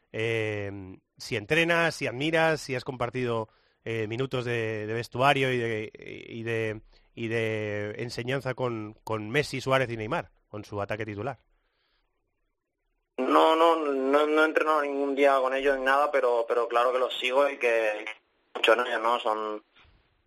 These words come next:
Speaker 2: son jugadores de élite y, y está claro que, que es en lo que nos fijamos, ¿no? Para, para poder llegar a donde están ellos.
Speaker 1: ¿Y estás, eh, deseando, ¿no? Compartir, eh, vestuario y compartir entrenamientos con ellos, ¿no?
Speaker 2: <laughs> Claro, claro, eso es un, eso es un sueño que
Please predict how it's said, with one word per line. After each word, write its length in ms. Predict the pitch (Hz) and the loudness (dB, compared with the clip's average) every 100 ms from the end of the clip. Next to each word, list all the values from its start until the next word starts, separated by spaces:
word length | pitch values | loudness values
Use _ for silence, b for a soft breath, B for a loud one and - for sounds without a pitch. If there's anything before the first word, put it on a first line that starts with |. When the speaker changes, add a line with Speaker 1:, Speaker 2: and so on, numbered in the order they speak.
| - | 0
Speaker 2:
son 140 | 117 | 0
jugadores 440 | - 120 117 120 113 | 8 8 8 2 4
de 120 | 113 | 2
élite 540 | 117 - 131 127 135 | 2 2 4 4 2
y, 720 | 131 117 110 104 104 104 95 - | 0 -2 -2 -2 -2 -2 -4 -8
y 220 | 107 107 | -6 -4
está 200 | 104 110 | 4 4
claro 240 | 110 113 117 | 6 4 4
que, 500 | 113 107 101 98 - _ _ | 2 4 2 -2 -8 _ _
que 80 | - | -6
es 80 | 113 | 0
en 120 | 113 | 4
lo 100 | 117 | 4
que 80 | 117 | 4
nos 160 | 113 | 0
fijamos, 400 | - 107 113 123 | -2 4 4 4
¿no? 160 | 117 117 | 2 2
Para, 420 | 123 113 107 104 | 4 2 0 -2
para 220 | 110 104 | -2 -2
poder 240 | 104 107 107 | 0 0 2
llegar 220 | 113 113 | 4 4
a 40 | 110 | 2
donde 180 | 107 | -2
están 200 | 101 107 110 | -4 -2 0
ellos. 220 | 113 98 - _ - 62 | 0 -2 -4 _ -20 -16
Speaker 1:
¿Y 200 | 113 107 | -12 -8
estás, 640 | 110 - 123 120 120 113 135 | -8 0 2 4 2 -2 -4
eh, 540 | 120 117 113 110 104 | -2 -2 -2 -2 -2
deseando, 420 | 127 113 151 123 | -4 0 0 0
¿no? 160 | 113 156 | -2 -2
Compartir, 460 | 120 110 113 131 123 | -2 -4 -2 -2 -2
eh, 280 | 123 117 113 | 0 0 0
vestuario 600 | 117 - 131 147 139 135 | -2 2 4 4 4 0
y 60 | |
compartir 540 | 123 117 113 127 120 120 | -2 -2 -2 -2 -4 -10
entrenamientos 520 | - 117 113 113 110 110 | -10 -8 -4 -4 -2 -4
con 140 | 98 | -6
ellos, 180 | 85 82 | -8 -8
¿no? 200 | 139 - _ _ | -8 -10 _ _
Speaker 2:
<laughs> 160 | - - - - | -10 -8 -6 4
Claro, 260 | 107 113 | 8 8
claro, 240 | 110 113 110 | 8 6 4
eso 140 | - | 0
es 80 | 117 | 0
un, 220 | 123 113 110 | 0 0 -2
eso 120 | 120 | -4
es 60 | |
un 120 | 127 113 | -2 -2
sueño 340 | - 120 123 | 6 6 6
que 420 | 113 110 104 104 | 4 2 2 -2